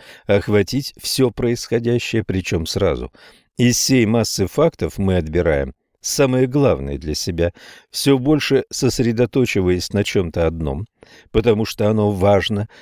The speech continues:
мы систематически отсекаем восприятие прочего. Я не избежал потерь, я, наоборот, довел себя до них и довел потому, что пытался – избежать.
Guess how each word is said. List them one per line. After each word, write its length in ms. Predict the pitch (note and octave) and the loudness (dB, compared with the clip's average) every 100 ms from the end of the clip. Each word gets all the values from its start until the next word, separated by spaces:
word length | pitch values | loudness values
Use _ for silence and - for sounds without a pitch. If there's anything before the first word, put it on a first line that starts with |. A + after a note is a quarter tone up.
| _ | _
мы 200 | G2 A#2+ | 0 2
систематически 960 | B2+ B2+ - B2+ B2 A#2+ D#3+ D#3 - - | 2 0 -2 0 0 0 -2 -4 -6 -2
отсекаем 680 | E2+ - - G2 - D#2+ D2 | -2 0 -4 -2 0 0 0
восприятие 680 | D#2+ - F#2 G#2 C3 B2+ A#2+ | -4 -6 -4 -2 0 0 -2
прочего. 580 | - G2 D#2+ - C#2+ C#2 _ _ _ _ | 0 0 0 -6 -10 -14 _ _ _ _
Я 240 | - G#2+ B2 | -2 2 2
не 180 | B2 B2+ | 2 -2
избежал 480 | A#2 E3 C#3+ B2+ | 0 0 2 2
потерь, 440 | - G#2 - G2 G2+ - | 0 -4 -4 -6 -6 -14
я, 240 | - G2+ A2 | -2 2 2
наоборот, 600 | G#2 G2+ G2 B2 C3+ - | 2 2 2 2 0 -4
довел 440 | G#2+ G2+ F#2+ A#2 G2+ | -2 0 2 0 0
себя 440 | - A#2+ F#2+ F#2+ | 0 -2 2 0
до 140 | E2+ | 2
них 340 | F2+ A#2+ D3 - - | 0 0 -2 -6 -6
и 120 | B2 G#2 | -2 0
довел 440 | G2+ F#2 G2 E2+ | 2 0 0 -2
потому, 480 | - - E2 D2+ D#2+ | -4 -6 -4 -4 -4
что 240 | - G2 | -4 -4
пытался – 800 | - G2 - F2+ D2+ C2+ - G#2+ - _ _ | -2 -6 -4 -2 -2 -2 -2 -4 -4 _ _
избежать. 840 | G2+ F#2 D#2 D#2 F2+ D#2+ F2 - - | -4 -4 -4 -2 -2 0 -2 -2 -16